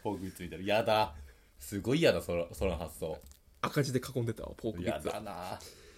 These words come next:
Speaker 2: まあちょっとね、だから。
Speaker 1: 友達ん家行くのに、ネタ食ってくなって、マジで。
Speaker 2: いや、食ってねえよ、だから。だからそれでね、結構こう鼻息荒く見ちゃってたわけですよ。
Speaker 1: うん。
Speaker 2: そしたらもう、赤ちゃん起きちゃってさ。
Speaker 1: うん、まあそれはな。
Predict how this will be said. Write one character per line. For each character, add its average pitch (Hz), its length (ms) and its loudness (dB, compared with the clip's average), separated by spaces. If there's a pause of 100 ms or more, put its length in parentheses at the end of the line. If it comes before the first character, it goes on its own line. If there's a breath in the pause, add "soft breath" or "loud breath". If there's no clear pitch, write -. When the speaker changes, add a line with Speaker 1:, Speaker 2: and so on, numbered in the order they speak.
(280 loud breath)
Speaker 2:
ま 202 120 12
あ 190 40 12
ち 190 80 12
ょ 180 40 6
っ - 20 4
と 131 80 6
ね、 135 180 12
だ 139 80 12
か 120 100 4
ら。 110 200 6
Speaker 1:
友 - 80 2
達 285 200 2
ん 294 40 2
家 285 180 -2
行 120 140 2
く 107 60 -2
の 92 100 0
に、 87 260 -6 (140)
ネ 110 180 -2
タ - 80 0
食 - 140 -4
っ - 20 -12
て - 140 -2
く 143 80 0
な 254 80 0
っ - 60 -4
て、 95 80 -4
マ 85 120 0
ジ - 80 -6
で。 - 80 -6
Speaker 2:
い - 40 -4
や、 - 60 -4
食 - 220 -2
っ - 60 -14
て - 160 4
ね 143 160 10
え - 20 12
よ、 202 120 12
だ 110 100 -2
か 90 80 -8
ら。 82 60 -6
だ - 60 -16
か - 60 -20 (540)
ら 147 80 8
そ 208 140 12
れ 226 40 12
で 240 140 10
ね、 415 200 6 (200)
結 - 160 -4
構 - 140 -10
こ - 40 -8
う - 20 -12
鼻 202 220 8
息 240 160 8
荒 226 140 10
く 214 120 4
見 165 120 4
ち 277 60 0
ゃ - 20 0
っ - 20 0
て - 60 -8
た 110 60 -2
わ - 40 -4
け 107 80 -10
で - 60 -14
す - 40 -14
よ。 85 80 -4
Speaker 1:
う - 40 -4
ん。 - 20 -10 (600)
Speaker 2:
そ - 40 -20
し - 40 -20
た 117 60 0
ら 104 60 -2
も 98 300 -4
う、 - 40 -18 (200)
赤 143 100 -8
ち - 80 -10
ゃ - 140 -6
ん 170 40 -4
起 - 80 -12
き - 40 -20
ち - 60 -6
ゃ - 20 -10
っ - 20 -10
て - 160 -20
さ。 - 220 -20 (200)
Speaker 1:
う 71 240 -20
ん、 73 40 -20
ま 76 60 -16
あ 76 40 -18
そ - 140 -20
れ 80 40 -16
は 92 100 -12
な。 117 260 -10